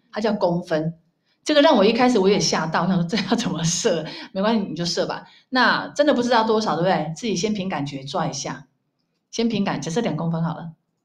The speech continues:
看它会怎么样？两公分哦，第一行两公分哦，来，确定。啊，它有凸进，凹进去了，确定。哇，胸贼，有没有？两公分太多，对，所以这个就是凭感觉，你相信我，凭感觉。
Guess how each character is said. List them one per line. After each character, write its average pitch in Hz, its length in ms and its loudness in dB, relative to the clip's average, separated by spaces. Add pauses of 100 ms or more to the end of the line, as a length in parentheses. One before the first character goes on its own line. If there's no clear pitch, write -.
(680)
看 196 120 -4
它 185 80 2
会 185 80 0
怎 190 100 -2
么 135 80 -4
样？ 147 180 -6
两 165 120 -6
公 214 120 0
分 220 160 2
哦， 190 200 4
第 254 120 2
一 254 60 2
行 190 160 0
两 170 120 -2
公 180 160 -2
分 190 140 2
哦， 160 300 -2
来， 151 200 -6
确 170 160 -6
定。 196 220 -6 (100)
啊， 240 80 -10
它 269 120 4
有 190 140 4
凸 214 180 0
进， 220 240 -4
凹 226 100 4
进 226 140 2
去 202 140 -2
了， - 180 -6 (260)
确 - 140 -4
定。 196 280 -4 (1120)
哇， 170 200 0
胸 175 260 -2
贼， 170 260 2
有 160 100 0
没 190 80 4
有？ 190 100 4 (240)
两 160 160 0
公 220 160 4
分 220 140 4
太 208 180 4
多， 165 380 -2
对， 165 120 0
所 165 240 0
以 311 100 6
这 311 100 2
个 277 120 6
就 254 240 0
是 262 120 -2
凭 185 200 -2
感 151 200 -2
觉， - 320 -10 (600)
你 165 120 -6
相 185 200 0
信 190 220 -2
我， - 260 -8
凭 165 220 -2
感 147 200 -2
觉。 151 300 -8